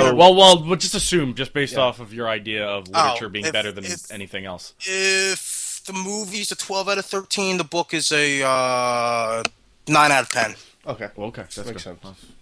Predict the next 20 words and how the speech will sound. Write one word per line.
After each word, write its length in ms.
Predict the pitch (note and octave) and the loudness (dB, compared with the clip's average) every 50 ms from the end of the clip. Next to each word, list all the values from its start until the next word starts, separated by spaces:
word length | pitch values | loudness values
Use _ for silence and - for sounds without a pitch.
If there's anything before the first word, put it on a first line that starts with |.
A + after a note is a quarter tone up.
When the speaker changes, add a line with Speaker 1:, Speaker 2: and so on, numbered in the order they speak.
| - _ - | -20 _ -10
Speaker 1:
Yeah. 220 | C3 A#2 G#2 G#2 - - - - | -8 -8 -8 -8 -10 -14 -14 -12
Yep, 180 | B2 B2+ B2+ - - | -10 -10 -10 -10 -10
yep, 140 | - - - - - | -8 -8 -8 -8 -10
yep, 140 | C3+ C#3 - - - - - - - _ - | -12 -14 -14 -18 -20 -20 -20 -20 -20 _ -14
yep. 140 | B2 B2 C3 - - - - - - - _ _ | -12 -12 -12 -14 -16 -20 -20 -20 -20 -20 _ _
Speaker 2:
So, 440 | - - G#3 G#3 G3+ D3 C3+ A#2 - - | -2 2 4 4 4 4 2 0 -4 -12
Speaker 3:
So, 60 | B2 | -14
yeah, 180 | B2 A2 A2+ | -12 -12 -12
okay. 180 | G#2 A#2 - - - - - - - | -14 -16 -20 -20 -20 -20 -20 -8 -2
Speaker 2:
Devin, 400 | G3 E3 C3+ G#2+ F#2+ F2+ F2 E2+ - - - - _ _ _ - - - - - - - - - - - | 2 2 2 2 0 -4 -8 -10 -14 -20 -20 -20 _ _ _ -20 -20 -20 -20 -20 -20 -20 -20 -20 -20 -20
speaking 300 | - - - G3 F#3 G3 | -16 -12 -8 -6 -2 0
about 180 | F#3+ F#3+ E3+ C#3+ | 0 0 0 0
movies, 560 | C3 A#2 G#2+ G2+ G2+ G2 G2 - - - - - _ _ _ _ _ _ _ _ _ _ _ _ _ _ _ _ - | -2 -4 -6 -6 -8 -8 -10 -12 -16 -18 -20 -20 _ _ _ _ _ _ _ _ _ _ _ _ _ _ _ _ -10
uh, 260 | G2 G2 F#2+ F#2+ - - | -8 -6 -6 -6 -6 -8
you 580 | - G2 A2 B2 C#3+ E3 F3+ F3 F3 D#3+ C3+ - - | -10 -10 -6 -4 -4 -2 -2 -2 -4 -4 -6 -10 -10
recently 480 | G#2+ A2+ B2 A#2 - - A#2+ A2+ G#2+ | -10 -8 -8 -8 -8 -8 -10 -10 -10
saw 460 | G#2 - A#2+ G#2 G2+ G2+ G2+ G2 G2 F2 | -8 -6 -2 -2 0 0 0 -2 -4 -6
the 320 | F2+ G2+ G2+ G2 F#2 F2+ | -8 -10 -10 -10 -10 -10
Amazing 340 | D2 F#2+ G2 G2 F#2+ F#2+ F#2+ | -10 -10 -10 -10 -10 -12 -12
Spider-Man's, 1120 | F2+ - - - G2+ G2 G2+ F#2+ F#2+ F#2 F#2 F2+ F2+ F2+ F#2 F2+ F2 F2 E2 - - - | -14 -14 -10 -8 -6 -6 -6 -6 -8 -8 -10 -10 -10 -12 -12 -12 -14 -14 -16 -18 -20 -18